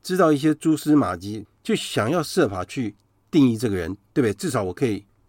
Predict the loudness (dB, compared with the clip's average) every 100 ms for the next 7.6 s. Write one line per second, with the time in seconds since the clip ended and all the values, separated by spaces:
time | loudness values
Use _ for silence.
0 | _ 0 2 2 -2 -2 -2 -4 -8 -8
1 | -8 -6 -8 -12 _ -4 -2 -6 -8 -10
2 | -8 -6 -4 -4 -6 _ _ _ 2 2
3 | 2 -8 -8 -10 -12 -14 -18 _ _ _
4 | -8 -6 -6 -4 0 0 0 -4 -2 -2
5 | -2 -10 _ _ _ _ -8 -6 -4 -4
6 | -4 -4 -4 -4 -6 -6 -6 -6 -8 -6
7 | -6 -6 -6 -6 -8 -14